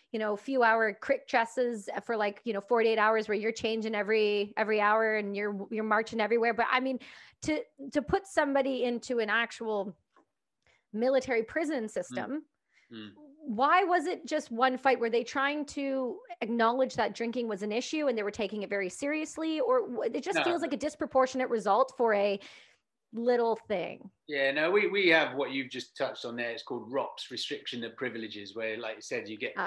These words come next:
Speaker 1: Okay.
Speaker 2: get change. Yeah, we, we, we have that. No, I think it's because, um, it actually, the guys ended up in hospital. It was, it was three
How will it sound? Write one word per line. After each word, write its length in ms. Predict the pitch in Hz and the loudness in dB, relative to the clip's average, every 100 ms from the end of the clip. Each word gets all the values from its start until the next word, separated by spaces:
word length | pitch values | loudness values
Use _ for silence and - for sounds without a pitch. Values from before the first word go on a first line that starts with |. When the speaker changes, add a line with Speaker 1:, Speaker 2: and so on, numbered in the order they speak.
| 175 | -4
Speaker 1:
Okay. 180 | 135 170 170 | -4 -4 -4
Speaker 2:
get 0 | 127 120 | -4 -6
change. 120 | 113 | -12
Yeah, 280 | 120 120 117 | -8 -4 -4
we, 100 | 139 147 | -6 -4
we, 240 | 143 143 143 | 0 0 0
we 140 | 143 | 0
have 260 | 131 131 123 | 0 0 0
that. 220 | 127 113 - | -2 -2 -4
No, 240 | 139 131 131 | 0 2 2
I 60 | |
think 200 | 139 185 151 | 2 -2 -4
it's 120 | - | -4
because, 400 | 151 - 147 139 - - _ _ _ _ 160 | -4 0 0 0 -8 -20 _ _ _ _ 2
um, 460 | 143 135 131 127 - | 4 4 2 -4 -8
it 200 | 143 131 | -8 -2
actually, 540 | 151 160 151 131 123 _ _ _ _ | 0 0 -2 -4 -6 _ _ _ _
the 100 | - | -8
guys 320 | 135 139 135 123 | -2 0 2 0
ended 220 | 123 120 | -2 -2
up 160 | 120 | -4
in 80 | 120 | -2
hospital. 380 | 123 131 - 120 | -2 -2 -4 -6
It 20 | |
was, 120 | 120 | -8
it 120 | 139 139 | -8 -6
was 140 | 127 | -8
three 500 | - 165 147 123 110 | -4 0 2 0 -6